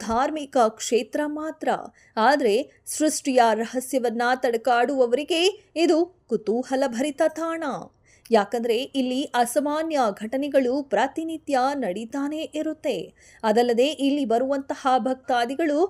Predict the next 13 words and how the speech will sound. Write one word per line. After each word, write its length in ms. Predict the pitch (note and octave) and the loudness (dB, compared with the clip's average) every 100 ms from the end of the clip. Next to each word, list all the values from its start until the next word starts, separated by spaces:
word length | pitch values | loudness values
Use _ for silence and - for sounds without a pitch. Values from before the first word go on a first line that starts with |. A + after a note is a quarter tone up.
| - _ - A#3 | -2 _ 2 2
ಎಂಥದ್ದೇ 440 | A3+ B3 G#3 D4+ G4+ G#4+ | 4 -2 0 4 4 4
ಸಮಸ್ಯೆವಿದ್ರೂ 720 | F4 E4 F4 D#4 D4 F4 D#4+ E4+ C#4 | -2 -2 -2 -2 -2 0 0 0 -2
ಇಲ್ಲಿ 180 | C#4 C4+ A3+ | -2 0 0
ನೆಲೆಸಿರುವಂತಹ 720 | A#3 C#4 D4+ D4 C4+ C4 C4+ - B3 - | 0 0 -2 -4 -4 -4 -6 -6 -6 -2
ಆ 40 | B3 A3+ | -2 0
ಶಕ್ತಿಯ 380 | D4+ D4 - B3+ G#3+ A#3+ | -2 -4 -2 -2 0 -2
ಪಾದಗಳಿಗೆ 680 | A3+ D4+ E4+ D#4+ C#4+ C4 B3 A3 | -4 -2 -2 -2 -4 -4 -8 -6
ಶರಣಾದ್ರೆ 640 | - A#3 A3+ A3 C#4+ C#4+ C4 A3+ - | -2 0 -2 -4 -4 -6 -8 -6 -4
ಸಾಕು, 340 | B3+ B3 E4 G4+ - - _ A#3+ F4 | -4 -2 2 2 0 -20 _ 6 6
ಎಂಥದ್ದೇ 440 | G#4+ G4 F4+ D#4+ C#4+ C4+ | 6 -2 -2 -4 -2 2
ಕಷ್ಟಗಳಿದ್ರೂ 720 | D4 - D#4 C4+ D4 C#4+ C#4 E4 G#3 | 2 2 2 2 2 -2 0 0 2
ವಿಸ್ಮಯ 420 | A#3 C#4 D4 C4+ B3+ A3+ - B3 | 0 0 -4 -2 -2 -2 -4 -2
ಎಂಬಂತೆ 440 | C4 D4+ F4+ D#4 | 0 -2 -2 2